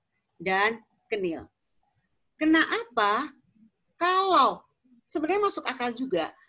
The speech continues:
pemerintahan Belanda tidak mengikut sertakan pemeri-, apa, eh, tentara-tentara lokal. Dilihat dari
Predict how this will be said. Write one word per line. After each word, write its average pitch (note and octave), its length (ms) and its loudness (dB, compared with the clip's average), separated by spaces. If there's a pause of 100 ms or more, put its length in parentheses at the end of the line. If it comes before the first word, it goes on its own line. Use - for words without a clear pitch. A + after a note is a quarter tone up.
pemerintahan C#4+ 720 -2
Belanda C4 320 0 (160)
tidak D#4+ 480 0
mengikut D4+ 640 -4
sertakan C#4 880 -6
pemeri-, B3+ 480 -2
apa, - 240 -4 (320)
eh, C4 240 0
tentara-tentara C4 800 -4
lokal. C4 480 -2 (360)
Dilihat A3 920 -2
dari F#3 320 -4